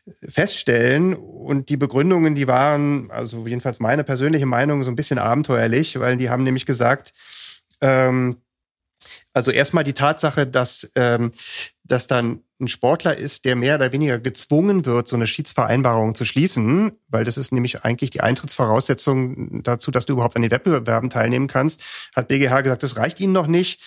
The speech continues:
ähm, weil letztlich ist es ja doch eine gewisse Freiwilligkeit, ähm, sich dem zu unterwerfen und es sei jetzt eben nur mal die Verbandsautonomie und das sportrechtliche System, da muss man sich dann eben auch auf die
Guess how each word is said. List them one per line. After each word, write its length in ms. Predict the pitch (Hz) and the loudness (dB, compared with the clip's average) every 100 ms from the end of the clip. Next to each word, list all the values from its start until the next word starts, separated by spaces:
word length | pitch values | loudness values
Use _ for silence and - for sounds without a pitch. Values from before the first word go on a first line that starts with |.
| - - - _ | -20 -20 -20 _
ähm, 360 | 139 139 135 131 | 2 2 0 -4
weil 340 | 123 123 135 123 | 0 2 2 0
letztlich 540 | 127 139 - 151 - | -2 -2 -2 -2 -4
ist 120 | - | -6
es 100 | 143 | -2
ja 80 | 135 | 0
doch 160 | 139 156 | 0 0
eine 100 | 127 | 0
gewisse 300 | 123 123 123 | -2 -4 -2
Freiwilligkeit, 960 | 120 147 190 190 - 156 180 185 - | 0 2 2 0 0 0 0 -2 -4
ähm, 460 | 165 160 160 160 - | 0 2 2 0 -2
sich 260 | - 139 147 | -4 -4 0
dem 200 | 156 156 | 0 0
zu 120 | 156 | -2
unterwerfen 600 | 147 156 131 123 139 185 | -2 0 2 2 0 -2
und 100 | 131 | -4
es 80 | 131 | -2
sei 180 | 117 120 | 0 0
jetzt 320 | 131 - - | -2 -6 -2
eben 280 | 131 131 131 | -2 0 0
nur 80 | |
mal 100 | 131 | 0
die 100 | 120 | 0
Verbandsautonomie 920 | 120 113 113 - 147 147 139 135 143 135 | 0 0 0 2 0 0 2 2 2 0
und 120 | 117 | 0
das 120 | 127 | -2
sportrechtliche 960 | - 123 - - _ 127 120 - 120 110 | 0 0 -2 -10 _ 0 0 0 -2 0
System, 360 | 107 - 156 | 0 2 2
da 60 | 143 | 2
muss 160 | 131 | 0
man 100 | 135 | -2
sich 120 | 127 - | -2 -2
dann 140 | 120 | -2
eben 180 | 117 123 | -2 -2
auch 200 | 117 - | -4 -4
auf 80 | 110 | -4
die 220 | 120 | -2